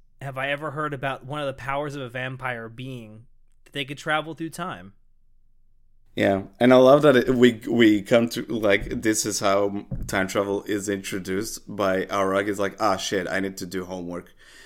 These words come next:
Speaker 2: <laughs> Help."
Speaker 1: Yeah.
Speaker 2: Um, so they do it.
Speaker 1: Anyway, to, yeah, they go to that, they go to the shrine that they, um, that they put that talisman on. What was it? Back
Speaker 2: Back
Speaker 1: in
Speaker 2: in Bake.
Speaker 1: what arc was that?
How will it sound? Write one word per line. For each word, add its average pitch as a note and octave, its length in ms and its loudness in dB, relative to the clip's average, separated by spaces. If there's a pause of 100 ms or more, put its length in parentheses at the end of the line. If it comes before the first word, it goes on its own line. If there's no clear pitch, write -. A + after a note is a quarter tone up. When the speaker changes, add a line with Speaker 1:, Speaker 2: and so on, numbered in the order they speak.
(280)
Speaker 2:
<laughs> - 640 -8
Help." G#2 320 2 (680)
Speaker 1:
Yeah. A2+ 300 -10 (440)
Speaker 2:
Um, A2 360 0
so C3 200 4
they C#3+ 160 6
do E3 200 6
it. A#2 100 8
Speaker 1:
Anyway, C3 440 -6 (200)
to, F#3+ 120 -10 (580)
yeah, G#3 160 6
they F3 120 2
go G3+ 120 4
to A3+ 60 4
that, F#3+ 200 0
they F3+ 80 0
go G#3 100 0
to B3 60 0
the A3+ 120 -4
shrine F#3+ 540 -4
that C3+ 200 -10
they, C#3+ 320 -2
um, B2+ 400 -4 (1000)
that D3 120 -10
they D#3+ 100 2
put F#3+ 160 -6
that F#3 140 -2
talisman E3+ 560 -2
on. A#2 400 -8
What C#3 120 -8
was C3+ 160 -8
it? A2+ 160 -12
Back C3 240 -2
Speaker 2:
Back C3+ 200 2
Speaker 1:
in A#2+ 80 -2
Speaker 2:
in - 40 -4
Bake. B2 400 0
Speaker 1:
what F#2 140 -16
arc B2+ 220 -10
was A2 160 -16
that? G2+ 240 -20